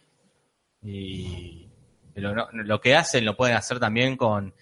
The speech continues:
bueno, eso capaz que no, porque realmente tiene un juego con las voces, ¿no? Con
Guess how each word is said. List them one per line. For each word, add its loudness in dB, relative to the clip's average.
bueno, 4
eso 2
capaz 4
que 2
no, 6
porque 4
realmente 4
tiene 6
un 6
juego 8
con 8
las 6
voces, 6
¿no? 0
Con -6